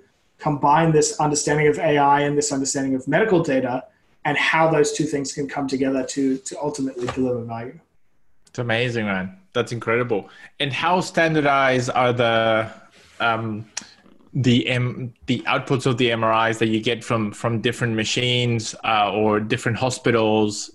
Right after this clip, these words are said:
Speaker 2: Um, how, how close to one another are they?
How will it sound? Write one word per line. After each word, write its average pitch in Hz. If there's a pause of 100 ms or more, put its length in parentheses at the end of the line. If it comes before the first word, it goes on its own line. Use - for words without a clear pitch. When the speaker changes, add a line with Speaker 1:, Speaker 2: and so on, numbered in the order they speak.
(140)
Speaker 2:
Um, 101 (840)
how, 120
how 131
close 123
to 127
one 113
another 107
are 110
they? 101